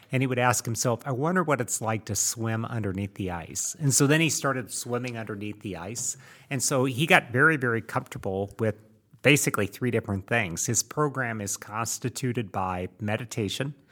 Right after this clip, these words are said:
Another one is, uh, cold adaptation.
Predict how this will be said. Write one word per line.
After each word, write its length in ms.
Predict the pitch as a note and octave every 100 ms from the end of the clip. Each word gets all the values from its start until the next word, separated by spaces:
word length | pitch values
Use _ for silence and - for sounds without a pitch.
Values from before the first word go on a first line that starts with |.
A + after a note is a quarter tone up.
| - - - -
Another 380 | C3 A#2 B2 A#2+
one 280 | A2 A2+ B2
is, 420 | A2+ G#2+ G2+ G2+ A2+
uh, 300 | G2 F#2 G#2+ -
cold 460 | - C3 B2+ C3+ -
adaptation. 800 | A#2 A2 A#2 - G#2 E2+ -